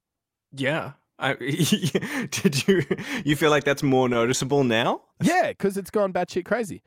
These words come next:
Speaker 2: Previ-
Speaker 1: Yeah.
Speaker 2: if you think about it, pre-, and we spoke about this on the podcast last week, previously, we've, we've really modeled ourselves off America and really
Speaker 1: Right.
Speaker 2: tried to follow suit with what America's done, and, and we've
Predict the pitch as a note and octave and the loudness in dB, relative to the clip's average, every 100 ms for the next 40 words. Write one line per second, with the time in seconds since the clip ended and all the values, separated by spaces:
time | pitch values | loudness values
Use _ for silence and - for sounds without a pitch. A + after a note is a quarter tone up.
0 | - - - D4 E4 D4 C4 A3 B3+ D#4 | -20 -12 -4 -2 -2 -2 0 0 0 -2
1 | - F4 E4+ G3+ B2 G2 A#2 G#3+ G3+ G3 | -2 -4 -2 -2 -4 -4 -4 -4 -2 -4
2 | A3+ - B3+ A#3+ G3 C#3 D3 D#3 C#3 D3+ | -6 -4 -4 -2 -2 -2 -2 -2 -2 -4
3 | C#3 C3 A#2 B2+ F#3+ B3 - D#2 - - | -4 -4 -4 -4 -4 -6 -8 -8 -10 -20
4 | _ _ _ - - F#3+ A#3 G#3+ D#3 B2 | _ _ _ -8 -2 0 -2 -4 -4 -4
5 | - F2 D#2 - _ _ _ _ _ _ | -6 -8 -8 -12 _ _ _ _ _ _
6 | - C#3 F3+ D3 D3 D#3 C3 B2+ D3 D#3+ | -2 -2 -2 -4 -4 -4 -4 -4 -2 0
7 | D3 B2 A#2 B2+ D3 C#3+ G#2+ G2+ - G#2 | 0 2 2 0 -2 -6 -6 -4 -2 -2
8 | G2 F#2 G2+ G2+ G2 A2 F#2+ - - _ | -2 -4 -4 -6 -4 -2 -4 -6 -16 _
9 | - B2 C3+ - F2+ C#3 B2 A#2 - - | -2 0 2 2 0 -2 -4 -8 -12 -6
10 | D3 C#3 C3 A#2 A2 - - D#3 B2 - | -2 0 0 -2 -4 -8 -4 -2 -2 -4
11 | G#2+ G2+ A2 G#2 G#2 G2 G2+ F#2 A2 G#2+ | -10 -4 -2 -2 -2 -2 -4 -4 -2 -2
12 | G#2+ - B2+ B2+ A#2+ | -6 -4 -2 -2 -4